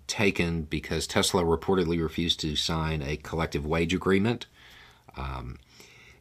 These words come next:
in Sweden, I wanna <laughs> say, like, nine out of ten jobs are covered by these kinds of agreements. Um, so what you're seeing is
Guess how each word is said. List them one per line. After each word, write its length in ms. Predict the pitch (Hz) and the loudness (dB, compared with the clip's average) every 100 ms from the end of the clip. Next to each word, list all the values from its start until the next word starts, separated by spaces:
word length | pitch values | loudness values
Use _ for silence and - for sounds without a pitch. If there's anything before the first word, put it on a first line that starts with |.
| - | 2
in 220 | 131 156 | 6 6
Sweden, 580 | - - 98 107 113 113 | 6 6 8 8 6 4
I 100 | - | 4
wanna 180 | 104 151 | 6 6
<laughs> 0 | |
say, 340 | - 147 113 - - | 6 6 6 4 2
like, 160 | 92 78 | 2 2
nine 320 | 80 87 90 | 0 2 4
out 140 | 90 | 2
of 120 | 82 | 0
ten 300 | - 90 85 | 0 0 0
jobs 480 | 73 73 73 80 78 - | 0 0 0 -2 -4 -2
are 120 | 76 | -2
covered 540 | - - 78 82 80 | -2 0 2 2 2
by 240 | - 78 76 | 0 0 0
these 400 | 71 76 76 - | -2 -4 -4 -6
kinds 380 | - 69 73 - | -6 -6 -6 -6
of 80 | |
agreements. 680 | 69 69 76 82 82 - - - - - - - - - | -8 -4 0 0 0 -2 -4 -6 -20 -20 -20 -20 -16 -12
Um, 380 | - - - - - - - - - - | -10 -12 -14 -20 -20 -20 -20 -20 -18 0
so 280 | - 95 | 6 8
what 220 | 92 92 92 | 8 6 4
you're 80 | |
seeing 380 | 82 92 90 87 | 4 2 2 2
is 580 | - 80 80 82 78 - | 0 0 2 2 0 -4